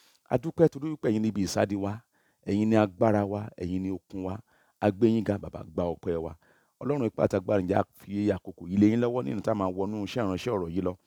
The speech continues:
A gbàdúrà pé kẹ́ ẹ rán ìyè yín sínú ayé wa.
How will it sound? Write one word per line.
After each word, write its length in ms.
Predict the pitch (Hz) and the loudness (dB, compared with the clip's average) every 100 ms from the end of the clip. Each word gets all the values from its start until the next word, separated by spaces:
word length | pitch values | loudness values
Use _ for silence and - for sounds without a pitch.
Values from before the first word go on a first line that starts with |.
| _ _ _ _ | _ _ _ _
A 60 | 95 | -12
gbàdúrà 260 | 87 95 110 | 2 4 4
pé 80 | 107 | 2
kẹ́ 140 | - 101 | 2 2
ẹ 60 | |
rán 340 | 101 117 120 110 | 4 2 2 2
ìyè 280 | 90 87 90 | 0 0 2
yín 160 | 95 95 | 2 0
sínú 220 | 101 95 | -2 -2
ayé 280 | 87 90 90 | -2 0 0
wa. 140 | 87 | -2